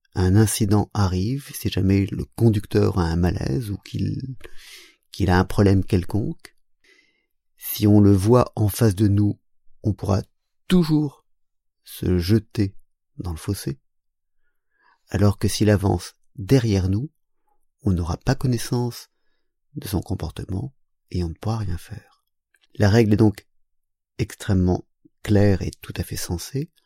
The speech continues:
On marche sur le côté gauche de la route,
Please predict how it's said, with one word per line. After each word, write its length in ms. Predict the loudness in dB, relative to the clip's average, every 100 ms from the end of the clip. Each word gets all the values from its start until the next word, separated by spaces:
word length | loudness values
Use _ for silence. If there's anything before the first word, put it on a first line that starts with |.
| _ _ _ _ _ _ _ _ _ _
On 140 | 2
marche 680 | 2 2 -2 -10 -16 -18 -20 _ _ _
sur 460 | -14 -12 -6 -2 0
le 80 |
côté 260 | 0 0 0
gauche 320 | 2 2 2
de 80 | -4
la 140 | -4
route, 420 | -6 -8 -10 -18